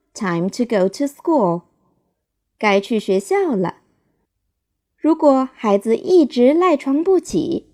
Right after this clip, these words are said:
就可以说，Wake up, you sleepyhead！起床啦，小懒虫！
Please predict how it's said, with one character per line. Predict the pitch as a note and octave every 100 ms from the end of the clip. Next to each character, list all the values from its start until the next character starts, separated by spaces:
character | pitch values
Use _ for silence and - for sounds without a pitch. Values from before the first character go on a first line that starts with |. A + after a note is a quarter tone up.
| _
就 | - G3
可 | G#3+
以 | G3+
说， | D#3 - A#3+ B3 _ _ _ _ _ _ -
Wake | D#4+ D#4+ F#4+
up, | A#4 A4 -
you | A#3+
sleepyhead！ | A3+ A3+ G#3+ G#3+ G#3 G3+ F#3+ G3 - _ _ _ _ _ _
起 | - B3+
床 | A#3+ A#3+ B3+
啦， | G4 A#4
小 | - C4 B3
懒 | A#3+
虫！ | A3 A#3 A3 C4